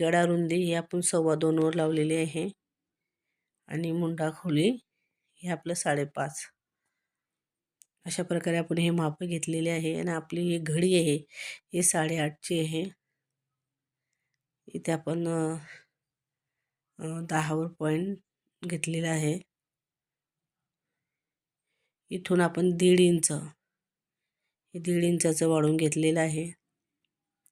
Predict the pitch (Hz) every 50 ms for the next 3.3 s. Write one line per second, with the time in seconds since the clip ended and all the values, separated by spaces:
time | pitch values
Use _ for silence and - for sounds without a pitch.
0 | _ _ _ _ _ _ _ _ _ _ _ _ _ _ _ _ _ _ _ _
1 | _ _ _ _ _ _ _ _ _ _ _ 180 175 175 - - 170 170 - 170
2 | 170 165 170 165 165 165 165 160 - - 165 160 165 165 160 151 156 156 156 160
3 | 165 160 160 160 170 180